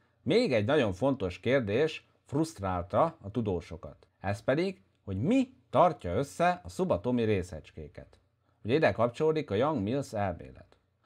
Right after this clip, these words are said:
Ugye a Maxwell egyenletek által leírt elektromos mező tartja az atomot egyben.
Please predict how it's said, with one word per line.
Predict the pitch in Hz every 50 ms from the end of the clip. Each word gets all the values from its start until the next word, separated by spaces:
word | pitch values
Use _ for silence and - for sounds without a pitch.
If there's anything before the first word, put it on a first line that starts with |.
| _ _ _
Ugye | - 107 113
a | 104
Maxwell | 110 156 214 214 - - 127 120
egyenletek | 131 143 139 120 113 104 110 98 90
által | 113 110 110 104 101 - 87 82
leírt | 92 110 143 165 190 190 - -
elektromos | - 139 175 160 120 104 - 95 90 87 90
mező | - 127 143 135 131 107 98
tartja | 90 - 107 135 147 143 - 90
az | 82 85
atomot | 101 110 107 110 98 95 90 -
egyben. | 90 80 71 - - - -